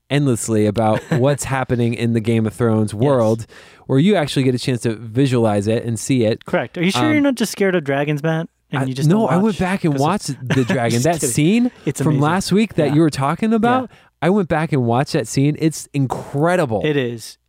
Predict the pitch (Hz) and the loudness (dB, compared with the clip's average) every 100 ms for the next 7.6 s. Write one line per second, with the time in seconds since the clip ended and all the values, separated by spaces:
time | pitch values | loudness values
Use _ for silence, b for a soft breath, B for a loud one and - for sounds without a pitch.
0 | 156 175 226 - - 151 139 185 190 180 | -2 -2 0 -2 0 0 2 0 0 0
1 | 180 170 143 135 - 127 131 127 120 123 | 0 0 0 -2 -4 -6 -6 -6 -6 -8
2 | 123 120 117 120 120 117 - 143 143 139 | -6 -8 -8 -10 -10 -12 -6 -6 -4 -8
3 | - 135 123 147 131 139 139 143 143 139 | -6 -8 -4 -4 -2 -2 -2 -2 0 -2
4 | 127 b b b b b _ _ - 151 | -4 b b b b b _ _ -6 -2
5 | 165 175 _ _ 147 160 131 135 165 180 | -2 -4 _ _ 0 0 0 -2 -2 -2
6 | - 165 160 160 143 151 123 - 131 135 | -4 -2 0 0 -2 -4 -6 -4 -2 -2
7 | - 139 135 135 - - | -2 -2 -2 -2 -6 -14